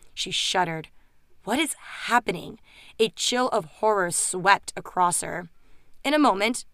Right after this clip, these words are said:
it had passed. She made a contemptuous noise. "Ridiculous," she thought, "to get so worked up over nothing." She threw the button unit, dome, and key into the wastebasket and hurried to dress for work. She had just turned over the supper steaks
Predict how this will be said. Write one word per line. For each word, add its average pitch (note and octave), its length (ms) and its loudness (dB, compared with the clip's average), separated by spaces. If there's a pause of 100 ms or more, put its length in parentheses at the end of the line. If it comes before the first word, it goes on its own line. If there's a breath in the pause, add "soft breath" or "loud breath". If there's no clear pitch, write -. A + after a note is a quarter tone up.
it F3 100 -2
had E3 140 -2
passed. B3 440 -4 (400 soft breath)
She - 200 0
made A3+ 260 4
a A#3+ 40 6
contemptuous A3+ 680 -2
noise. F#3 480 -4 (420)
"Ridiculous," E3 1000 -6
she - 180 -6
thought, - 480 -2 (420 soft breath)
"to - 80 -2
get - 160 4
so C4 320 4
worked A#3+ 320 2
up A3 220 2
over F#3+ 240 -2
nothing." F3+ 720 0 (600 soft breath)
She E4 200 -2
threw D#4 240 0
the D4+ 100 -2
button B3+ 320 4
unit, G#3+ 440 0
dome, A3+ 360 0
and C4 220 0
key F#3 320 -4 (180 soft breath)
into E4 240 -2
the C4+ 100 -2
wastebasket G#3 800 0
and - 140 2
hurried F3+ 320 -2
to A3+ 60 -4
dress F3 320 -4
for G3+ 120 -4
work. D#3 420 -6 (1200 loud breath)
She - 180 -2
had C4 120 2
just - 320 0
turned G#3+ 360 -2
over G3 180 -2
the G3 120 -4
supper C4+ 400 -2
steaks - 500 -4